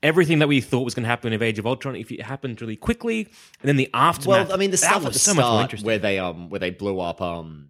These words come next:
Speaker 1: Oh, the, the, the,
Speaker 2: uh,
Speaker 1: the
Speaker 2: yeah, blew up
Speaker 1: consulate.
Speaker 2: Crossbones and everything. I mean, that, that pretty much could have been the plot of Age of Ultron. I mean, I thought,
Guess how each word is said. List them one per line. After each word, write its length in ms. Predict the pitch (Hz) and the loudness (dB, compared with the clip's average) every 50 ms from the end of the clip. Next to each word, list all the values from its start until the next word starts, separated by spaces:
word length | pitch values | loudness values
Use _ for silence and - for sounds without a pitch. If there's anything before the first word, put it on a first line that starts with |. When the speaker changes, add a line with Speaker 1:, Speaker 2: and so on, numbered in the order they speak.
| - | 0
Speaker 1:
Oh, 220 | - 151 151 131 117 | 4 4 4 4 4
the, 240 | 104 127 127 123 123 | 4 2 2 2 2
the, 60 | 120 | 0
the, 200 | 107 113 110 107 | 0 0 0 2
Speaker 2:
uh, 240 | 113 113 113 107 107 | 2 2 2 4 2
Speaker 1:
the 40 | 107 107 | 2 2
Speaker 2:
yeah, 40 | |
blew 100 | 113 123 | 2 2
up 60 | 127 120 | 2 4
Speaker 1:
consulate. 240 | 127 127 110 104 104 | 4 2 2 2 2
Speaker 2:
Crossbones 420 | 117 107 - - 110 101 92 87 82 | 0 0 -2 -2 -2 -2 -2 -2 -4
and 60 | 90 | -4
everything. 280 | 85 92 90 104 92 | -4 -4 -4 -4 -4
I 40 | 95 | -2
mean, 140 | 95 98 98 | -2 -4 0
that, 200 | 92 117 113 92 | 2 0 0 2
that 240 | 95 123 123 - - | 0 -2 -2 -2 -6
pretty 260 | - - - 123 110 | -10 -2 -2 0 0
much 240 | 101 90 85 - - | 0 -4 -6 -8 -10
could 180 | - - 120 101 | -6 -6 -6 -6
have 120 | 92 - | -6 -4
been 160 | - 95 80 | -4 -4 -4
the 60 | 85 82 | -4 -8
plot 180 | - 85 82 | -8 -8 -6
of 80 | 82 82 | -4 -4
Age 160 | 82 82 78 | -6 -6 -6
of 80 | 78 92 | -4 -2
Ultron. 340 | 90 87 - - 82 76 | -2 -2 -2 -8 -10 -8
I 40 | 85 | -4
mean, 120 | 101 110 98 | -2 0 0
I 80 | 135 | 0
thought, 300 | 143 220 233 226 226 - | 4 4 4 4 4 -2